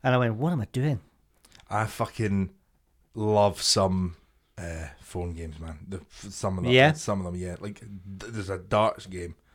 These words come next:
Speaker 1: Of course there is.
Speaker 2: Oh my god, I play. It's my life, pretty much. It's
Speaker 1: Yeah.
Speaker 2: pretty much my life. If I'm not actually throwing darts or doing this, <laughs>
Speaker 1: Yeah.
Speaker 2: I'm doing this.
Speaker 1: That's your two things. Three things.
Speaker 2: Yeah, yeah.
Speaker 1: Yeah.
Speaker 2: That's, that's all I do. My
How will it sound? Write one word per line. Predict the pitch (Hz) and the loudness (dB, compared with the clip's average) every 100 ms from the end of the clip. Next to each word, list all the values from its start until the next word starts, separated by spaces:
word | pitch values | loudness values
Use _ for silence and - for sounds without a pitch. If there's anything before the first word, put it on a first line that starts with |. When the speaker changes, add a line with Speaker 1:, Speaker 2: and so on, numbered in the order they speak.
| _ - | _ -6
Speaker 1:
Of | 117 | -6
course | - 123 - | -2 -4 -2
there | 107 | -4
is. | 104 135 | -4 -2
Speaker 2:
Oh | 135 82 | -2 -4
my | 71 78 | -10 -12
god, | 80 78 - - | -10 -10 -10 -10
I | 92 - | -10 -10
play. | - 107 | -6 -4
It's | 98 - | -4 -6
my | 95 | -6
life, | 98 123 196 196 - | -2 2 2 0 -6
pretty | - 87 | -6 -4
much. | 90 - | -6 -6
It's | 113 - | -10 0
Speaker 1:
Yeah. | 131 135 | 6 10
Speaker 2:
pretty | 165 | 10
much | 143 135 - | 8 4 4
my | 120 123 | 0 4
life. | 113 98 - - | 4 4 0 0
If | 120 | 10
I'm | 190 220 | 10 12
not | 214 | 10
actually | 175 185 165 151 | 10 6 6 2
throwing | 123 120 104 | 4 4 4
darts | 101 101 101 - - - - - | 6 6 4 -4 -20 -20 -18 -2
or | 104 98 95 92 - _ _ - | 0 2 0 -2 -6 _ _ -8
doing | 110 123 117 | 0 2 4
this, | 120 - - - | 0 0 -6 -2
<laughs> | |
Speaker 1:
Yeah. | 160 135 139 147 117 | 4 8 10 12 10
Speaker 2:
I'm | 120 | 6
doing | 110 107 | 2 0
this. | 95 | 2
Speaker 1:
That's | 123 117 | 2 2
your | 123 | 0
two | 120 127 | 2 2
things. | 117 113 110 - - - _ | 4 2 0 -8 -20 -20 _
Three | - 208 | 6 8
things. | 214 120 104 - | 8 4 2 -2
Speaker 2:
Yeah, | 120 | 2
yeah. | 113 113 | 2 0
Speaker 1:
Yeah. | 101 | 0
Speaker 2:
That's, | 127 113 117 | 0 0 2
that's | 123 131 | 0 4
all | 139 | 4
I | 117 | 4
do. | 101 87 _ | 0 -4 _
My | 95 107 | -8 -4